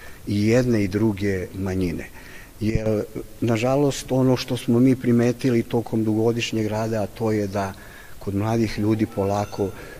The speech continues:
se briše ili se gubi identitet nekako i to je u stvari nešto što nas je podstaklo da upravo ovakvim jednim projektom pokušamo da, da motivišemo mlade ljude,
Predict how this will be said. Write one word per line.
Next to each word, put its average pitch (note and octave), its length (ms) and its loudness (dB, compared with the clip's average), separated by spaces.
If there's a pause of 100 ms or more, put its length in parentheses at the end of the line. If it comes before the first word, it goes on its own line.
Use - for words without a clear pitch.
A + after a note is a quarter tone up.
se - 220 -2
briše A2 460 0
ili F#2+ 180 0
se - 160 -4
gubi A2+ 340 0
identitet G2+ 680 0 (100)
nekako F#2+ 640 -4
i A2+ 100 0
to B2 180 0
je B2 80 4
u A#2 80 2
stvari A#2 320 -2
nešto A#2 300 -2
što G#2+ 200 -4
nas G#2 240 -2
je G2 60 -2
podstaklo G#2+ 600 -2
da G2 120 0
upravo G2+ 380 -2
ovakvim G#2+ 400 -2
jednim A2+ 300 0
projektom G#2+ 600 -2 (360)
pokušamo A2+ 680 0
da, F#2+ 220 0
da G2 160 -2
motivišemo A#2 760 2
mlade A2+ 400 0
ljude, A2 420 0